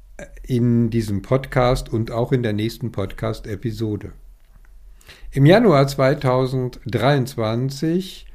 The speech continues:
hören wir uns dann wieder. Der Termin für den nächsten Online-Karriere-Workshop, äh, steht auch schon fest. Das wird der achte März zweitausenddreiundzwanzig um siebzehn Uhr sein.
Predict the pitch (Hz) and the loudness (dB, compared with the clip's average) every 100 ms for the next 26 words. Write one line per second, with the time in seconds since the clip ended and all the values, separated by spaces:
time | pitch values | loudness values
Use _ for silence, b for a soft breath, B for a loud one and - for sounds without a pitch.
0 | - - 131 139 139 143 143 113 117 123 | -10 4 6 8 6 2 -2 0 2 2
1 | 104 104 - - 104 101 92 107 120 - | 0 -2 -2 -4 -2 -2 -4 -4 -4 -6
2 | - - B B B 92 98 104 135 214 | -14 -20 B B B -4 0 2 6 6
3 | 139 214 - - 147 139 131 170 247 - | 6 4 -2 2 4 6 4 4 2 0
4 | 143 135 131 127 - - - 165 160 117 | 0 0 -2 -8 -20 -10 -2 0 2 0
5 | 120 123 - 117 117 139 135 101 104 110 | 0 -2 -2 2 4 2 0 -2 0 0
6 | 120 - 139 143 - - - 104 101 - | -2 -2 0 0 -6 -18 -12 -10 -4 2
7 | 123 117 120 135 165 147 - 190 - 113 | 2 2 -2 0 -4 -4 -6 -6 -6 -6
8 | 110 117 113 107 - 131 - - 117 113 | -2 -2 -4 -10 -6 -6 -6 -4 -4 -2
9 | 131 - - - 117 117 - 113 107 104 | -4 -8 -16 -4 -2 -2 0 -2 -2 -6
10 | 98 104 110 107 107 110 117 143 139 - | -4 -2 -4 -4 -4 -4 -4 -6 -4 -4
11 | 107 107 - 107 92 92 139 139 - 127 | -4 -4 -8 -8 -6 -2 -2 -2 -4 -2
12 | 127 131 113 90 82 82 | -2 -2 -2 -4 -10 -16